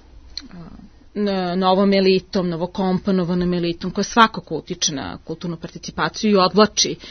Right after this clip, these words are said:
određeni deo publike koji bi se možda kolebao, e, između, e, sadržaja u areni i možda nekog, e, baleta u Sava centru ili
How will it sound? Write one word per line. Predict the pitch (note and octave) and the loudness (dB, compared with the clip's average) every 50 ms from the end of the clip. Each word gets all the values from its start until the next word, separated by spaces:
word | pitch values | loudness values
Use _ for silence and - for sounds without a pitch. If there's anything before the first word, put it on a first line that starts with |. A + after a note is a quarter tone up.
| - - - - - - - | -18 -18 -18 -18 -20 -14 -4
određeni | - G#3 G#3 G#3 A#3 A3+ - - A3 G3+ | -2 0 2 2 2 0 2 2 0 2
deo | F3+ A3 G#3+ G#3 | 2 2 0 0
publike | G3+ - A3+ A3 F#3+ A3 B3 B3 - A#3 | 0 0 0 2 2 2 0 2 0 -2
koji | A3 - G#3+ G#3 | -2 0 -2 0
bi | F#3+ G#3 | 0 -2
se | - - G#3+ | -4 -4 -4
možda | G3 G3+ A3+ A#3+ G#3+ A#3 | -2 0 0 0 0 -2
kolebao, | A3+ - - B3 C4 C#4+ D4 C4 A3+ F#3+ G#3 F#3+ G3 F#3+ F3+ F3 F3+ - - - - - - - | -6 -2 -2 2 4 6 6 4 4 2 0 0 2 2 0 -2 -4 -8 -14 -16 -18 -20 -20 -10
e, | - G3 F#3+ F#3+ F#3 F3+ - - | -8 -6 -4 -2 -2 -4 -2 0
između, | - G#3+ F3+ G3 G#3+ G3+ E3+ F3+ G#3 F#3+ F#3 | 0 0 2 2 0 -2 0 0 2 2 2
e, | F3+ E3+ - - E3+ F3+ F3 E3+ | 2 0 -2 -4 -4 -4 -4 -6
sadržaja | E3+ - - G3+ F3+ F3+ G3 - - - G#3+ F#3 E3+ E3 | -6 -4 -2 -2 0 0 -2 -4 -2 -2 0 0 0 -2
u | D#3 | -2
areni | D3+ D#3 D#3+ E3 D#3+ D#3 D#3+ D#3+ G#3 B3 C#4+ D#4+ D#4 - - - - - - - - - | -2 -2 -2 -2 0 0 0 2 4 4 4 4 4 0 -6 -12 -18 -20 -20 -20 -8 -4
i | B3+ B3+ B3+ B3 | -2 0 2 2
možda | A#3 A3+ A3+ A3+ A3+ A3+ | 2 2 2 2 0 0
nekog, | G#3 F#3+ F3+ F#3+ F#3+ - A3 F#3+ E3+ F3 - | 0 0 -2 -2 -2 -2 -4 -4 -4 -4 -4
e, | G3 F#3+ F#3 F3+ F3+ F3 E3+ E3 D#3 - - | -2 0 0 0 0 0 -2 -2 -4 -6 -8
baleta | - F3 F#3 F#3+ F3 F3 F3 F#3 - - G3 | -8 -6 -4 -2 0 0 0 0 -2 -4 -6
u | |
Sava | E3+ - G3 F3+ F3 F3 | -4 -2 -2 -2 -2 -4
centru | F3 - F#3+ E3 E3 F3 F3+ F3 - G3 F3+ | -4 -6 -6 -4 -4 -4 -4 -4 -4 -4 -4
ili | E3+ E3 E3+ E3+ E3 D#3+ D#3 D#3 D3+ | -2 -2 -2 -2 -2 -2 -4 -4 -6